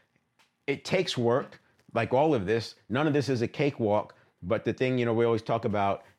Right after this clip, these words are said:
it's not easy, but it's fairly simple because you just have to understand what the, where the logs are. If you're running through the woods,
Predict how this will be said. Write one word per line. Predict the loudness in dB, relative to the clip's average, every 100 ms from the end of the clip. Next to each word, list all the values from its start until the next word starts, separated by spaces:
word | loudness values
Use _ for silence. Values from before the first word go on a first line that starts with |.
| -8
it's | -8 -6
not | -2 -2 -2
easy, | 0 0 2 2 2
but | 0 -2
it's | -4
fairly | -2 0 0 -2
simple | -2 -4 -2 -4
because | -4 -6 -6
you | -6
just | -6 -4
have | -6
to | -4 -6
understand | -6 -8 -6 -4 -2 -4 -6 -10 _ _ _
what | -4 -2 -2 -4
the, | -4 -4 -4 -10 _ _ _ _ _
where | -8 -2 0
the | 0
logs | 0 2 2 0
are. | -2 -2
If |
you're | -2
running | -2 0 -2
through | -2
the | -2
woods, | 0 2 2 -2 -8